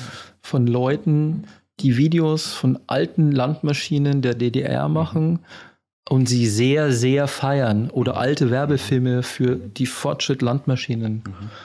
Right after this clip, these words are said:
Speaker 1: hochladen. Und das fand ich, ähm, unterhaltsam und spannend.
Speaker 2: Und für alle, die das noch nie gehört haben, Fortschritt war sozusagen der Landmaschinen-, das Landmaschinenkombinat.
Speaker 1: Mhm.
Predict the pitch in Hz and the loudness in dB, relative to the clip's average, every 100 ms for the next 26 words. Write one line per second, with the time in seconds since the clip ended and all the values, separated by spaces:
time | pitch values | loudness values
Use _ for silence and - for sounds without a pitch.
0 | - - - 143 165 151 160 147 143 - | -20 -6 -2 0 0 0 0 0 -2 -2
1 | 147 139 139 135 135 - 143 135 131 135 | -2 0 2 0 -2 -2 0 0 0 -2
2 | 135 _ _ _ _ _ _ _ _ - | -6 _ _ _ _ _ _ _ _ -8
3 | - 160 170 139 180 - 185 180 - 113 | -2 0 2 2 0 0 2 2 0 -2
4 | 104 98 98 - - 92 107 98 95 95 | -2 -2 -2 0 0 4 4 4 2 4
5 | 95 87 220 - 127 147 113 98 110 - | 4 4 4 4 4 4 4 4 2 2
6 | 101 98 90 101 92 98 95 90 98 120 | 2 4 4 2 4 4 6 4 4 4
7 | 101 87 92 90 190 151 120 101 - 113 | 4 4 2 4 4 4 4 2 4 6
8 | 101 104 113 101 98 127 98 131 - - | 6 4 4 4 4 4 2 0 0 2
9 | 127 135 | 2 2